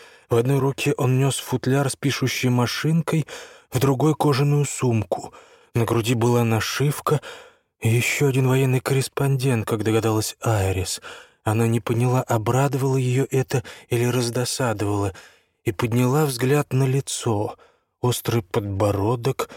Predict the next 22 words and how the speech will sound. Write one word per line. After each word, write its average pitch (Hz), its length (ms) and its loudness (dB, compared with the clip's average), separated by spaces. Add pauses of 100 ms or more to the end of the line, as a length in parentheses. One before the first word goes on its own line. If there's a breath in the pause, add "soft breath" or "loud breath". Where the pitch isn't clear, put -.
(240 loud breath)
нахмуренный 107 720 0
лоб, 107 340 -2
зачесанные 107 580 -2
назад 107 260 -2
густые 104 400 -2
волосы 113 460 -2
чернильно-черного 117 1160 -2
цвета. - 760 -6 (1000 soft breath)
Айрис 127 580 -2
ахнула. 117 720 -6 (720)
Пульс 135 360 -2
застучал 127 800 -2
в 123 80 0
ушах, 135 420 -2
заглушив 123 600 -2
все - 320 -2
звуки, 120 520 -2 (260 loud breath)
кроме 131 300 2
тяжелого 135 600 0
и 135 180 -2
быстрого 127 540 -2
сердцебиения. 120 1120 -8